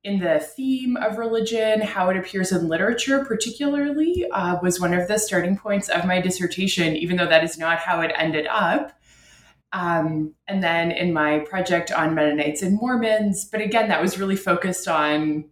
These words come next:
like, um, specific groups of people in Mexico who are definitely not the majority religions in the country. Um,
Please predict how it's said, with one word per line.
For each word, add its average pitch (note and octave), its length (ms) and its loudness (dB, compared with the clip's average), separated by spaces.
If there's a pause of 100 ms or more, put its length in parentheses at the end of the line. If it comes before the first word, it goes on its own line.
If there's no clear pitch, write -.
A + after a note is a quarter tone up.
(180)
like, - 340 -2
um, C#3 560 -2
specific - 560 -2
groups - 460 -2
of - 220 -2
people C4+ 260 -2
in C4 140 2
Mexico A#3+ 440 -4
who A3+ 100 0
are G3+ 100 0
definitely F3 520 0
not C#3+ 320 0
the E3 100 -4
majority D3+ 720 0
religions D3 1000 0
in D3+ 240 0
the D3 100 -14
country. - 600 -2 (960)
Um, G3+ 520 -2